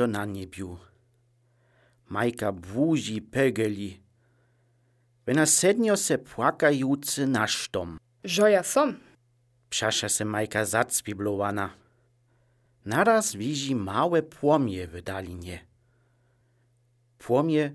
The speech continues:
Speaker 1: se przybliżują. Niento widzi Majka mału swietłu pestawu net przed swoim oblicom.
Speaker 2: Kto ty sy?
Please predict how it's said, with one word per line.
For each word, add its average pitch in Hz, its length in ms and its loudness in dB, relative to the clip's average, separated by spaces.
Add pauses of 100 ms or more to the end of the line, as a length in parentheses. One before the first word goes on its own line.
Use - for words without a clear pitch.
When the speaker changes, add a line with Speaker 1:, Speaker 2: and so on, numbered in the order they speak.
(440)
Speaker 1:
se - 200 -8
przybliżują. 92 920 -2 (1900)
Niento 220 400 4
widzi 160 420 -2
Majka 113 480 -2
mału 147 520 0
swietłu 170 680 0
pestawu 113 680 0 (300)
net 180 320 0
przed - 340 -4
swoim 139 440 0
oblicom. 92 680 -6 (640)
Speaker 2:
Kto - 360 -6
ty 202 140 -6
sy? 262 340 4